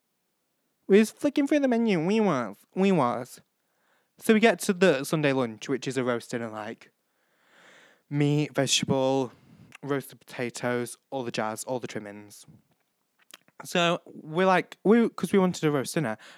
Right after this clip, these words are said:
we were sat and getting a roast dinner. <coughs>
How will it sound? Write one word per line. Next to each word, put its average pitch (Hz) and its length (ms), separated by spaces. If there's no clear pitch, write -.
we 165 80
were 139 60
sat 127 160
and 123 100
getting 120 160
a - 20
roast 117 240
dinner. 107 320
<coughs> 175 280